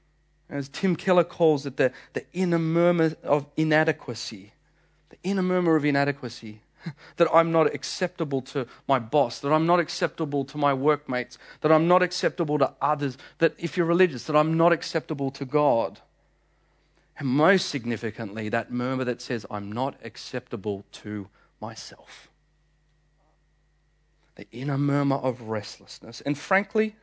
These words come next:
<laughs> frankly, I blame Luna Park and Australia's Wonderland.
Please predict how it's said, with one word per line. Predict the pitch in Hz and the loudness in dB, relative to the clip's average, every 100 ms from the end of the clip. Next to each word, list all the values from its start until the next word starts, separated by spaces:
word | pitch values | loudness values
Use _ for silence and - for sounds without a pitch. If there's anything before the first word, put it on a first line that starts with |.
| _ _ | _ _
<laughs> | - - - - - - | -16 -16 -20 -20 -20 -6
frankly, | - 214 214 196 | 2 4 4 6
I | 196 | 6
blame | 233 185 160 | 8 6 6
Luna | 156 156 | 6 4
Park | 143 170 175 | 4 4 4
and | 185 | 0
Australia's | 165 202 196 180 | 0 4 4 4
Wonderland. | 220 240 147 113 | 4 2 0 -4